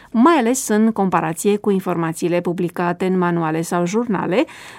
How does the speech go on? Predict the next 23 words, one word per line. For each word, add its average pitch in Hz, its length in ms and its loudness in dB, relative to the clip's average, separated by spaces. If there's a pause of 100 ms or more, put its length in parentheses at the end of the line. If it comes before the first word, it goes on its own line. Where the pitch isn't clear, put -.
care 370 220 4
pot 285 220 0
dura 214 280 6
luni 202 440 6
sau 170 240 -2
chiar 185 240 0
ani 208 300 2
pentru 185 340 0
a 180 60 2
deveni 165 400 -2
disponibile. 160 840 -2 (1000)
Pe 180 100 0
lângă 185 240 2
multitudinea 190 720 2
de 156 100 -6
avantaje 185 640 0
amintite 185 520 0
până 202 220 -2
acum, 285 440 0
există 233 520 0
și 247 320 -2
așa 220 340 0
zisele 208 600 0